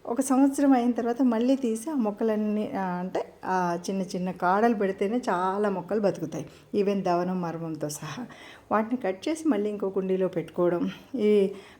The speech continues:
పాత వాటిని, ఆ మదర్ ప్లాంట్ ఏదైతే ఉందో అది ఎంతకాలం ఉంటే అంతకాలం ఉంటుంది. కొత్త మొక్కలు మళ్ళీ పెద్దగా అవుతాయి అన్నమాట. అలా చేయకపోతే విత్తనాలు పోతాయి. చూడండి, హ్యాంగింగ్ ప్లాంట్స్, హ్యాంగింగ్ ప్లాంట్స్‌లో మనం పెడుతుంటాము. ఆ,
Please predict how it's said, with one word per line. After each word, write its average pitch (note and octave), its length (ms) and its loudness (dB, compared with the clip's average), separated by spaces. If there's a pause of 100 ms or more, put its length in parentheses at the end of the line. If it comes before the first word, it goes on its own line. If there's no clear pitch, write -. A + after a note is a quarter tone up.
పాత G#3 200 4
వాటిని, F#3 360 0
ఆ G#3 380 2
మదర్ G3+ 560 2
ప్లాంట్ B3 340 4
ఏదైతే G#3+ 340 2
ఉందో A3 320 2 (440)
అది A3+ 340 6
ఎంతకాలం G#3+ 600 2
ఉంటే G3+ 180 0
అంతకాలం F3+ 460 0
ఉంటుంది. B3 300 0
కొత్త G#3+ 300 2
మొక్కలు B3 400 0
మళ్ళీ F#3 400 2 (400)
పెద్దగా D#3+ 320 -2
అవుతాయి D3 280 -6
అన్నమాట. F3 240 -12 (220)
అలా A3+ 320 2 (140)
చేయకపోతే F3+ 680 -2
విత్తనాలు F#3+ 460 -4
పోతాయి. E3 360 -6 (540)
చూడండి, F#3+ 400 0
హ్యాంగింగ్ F#3+ 640 -2
ప్లాంట్స్, F3 380 -4
హ్యాంగింగ్ F#3 720 -2
ప్లాంట్స్‌లో F3+ 440 -4
మనం E3+ 220 -4
పెడుతుంటాము. E3+ 640 -4
ఆ, F3 200 -8